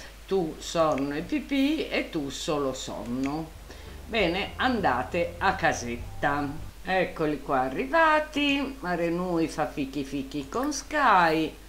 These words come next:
la piccola è venuta a far la pipì, sta andando a far la pipì e poi dorme con sua sorella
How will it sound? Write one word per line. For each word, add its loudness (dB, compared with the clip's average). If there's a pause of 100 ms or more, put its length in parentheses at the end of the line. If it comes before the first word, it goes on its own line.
(320)
la 0
piccola 0
è 0
venuta 0
a -8
far -4
la -4
pipì, -2
sta -4
andando -2
a -6
far -2
la -2
pipì -2
e -2
poi -2
dorme -2
con -2
sua -6
sorella -4